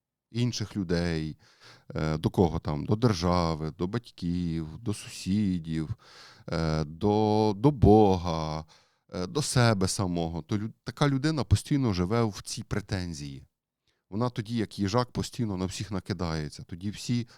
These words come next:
недогода, всі недобрі, все недобре, все зле.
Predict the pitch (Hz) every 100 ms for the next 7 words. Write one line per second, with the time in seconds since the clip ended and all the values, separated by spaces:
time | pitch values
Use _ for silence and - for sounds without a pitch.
0 | - 110 101 87 85 76 76 - 110 107
1 | 92 92 80 78 - 110 107 90 87 80
2 | 80 - 98 87 82 131